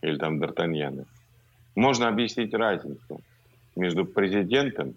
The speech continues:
и правительством, между парламентом и, э, и президентом, между судебной системой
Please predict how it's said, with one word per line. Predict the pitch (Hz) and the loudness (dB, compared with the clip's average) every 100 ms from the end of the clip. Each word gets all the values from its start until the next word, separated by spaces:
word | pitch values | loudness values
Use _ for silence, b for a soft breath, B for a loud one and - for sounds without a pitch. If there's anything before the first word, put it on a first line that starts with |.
| - | -8
и | |
правительством, | 82 80 82 80 78 - - - - - _ _ _ _ _ - | -6 0 2 2 0 -4 -12 -14 -16 -18 _ _ _ _ _ 0
между | 87 80 98 | 2 4 4
парламентом | 98 92 101 123 113 87 - - - _ _ _ | 6 6 6 4 0 -6 -10 -18 -20 _ _ _
и, | - 82 85 76 - - - 82 | -8 -4 -4 -6 -10 -14 -10 -2
э, | 85 78 95 85 92 - 92 | 0 2 2 2 2 2 0
и | - 87 92 90 - 85 | 0 0 2 2 2 0
президентом, | 90 87 85 69 78 69 - - - _ b b - | 2 2 2 2 0 0 -4 -8 -10 _ b b 4
между | 92 95 101 | 6 6 6
судебной | 104 117 98 123 120 110 | 4 4 6 6 4 0
системой | 85 85 - 85 78 71 | -2 -6 -4 -4 -4 -6